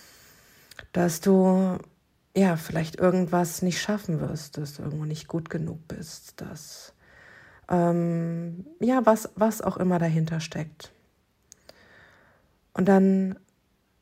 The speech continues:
versuch sie zu greifen, zu fassen oder auch aufzuschreiben. Und dann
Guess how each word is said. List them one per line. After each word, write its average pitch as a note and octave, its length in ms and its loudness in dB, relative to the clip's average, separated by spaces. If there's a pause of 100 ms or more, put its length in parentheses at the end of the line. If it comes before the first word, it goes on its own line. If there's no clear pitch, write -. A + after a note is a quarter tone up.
(920)
versuch F3 360 -2
sie - 160 -4
zu D#3+ 180 -8
greifen, G3+ 960 -2 (400)
zu - 140 -14
fassen F3 580 -6
oder D3+ 280 -6
auch - 180 -14
aufzuschreiben. - 1000 -8 (2000)
Und F3 140 2
dann A3+ 340 2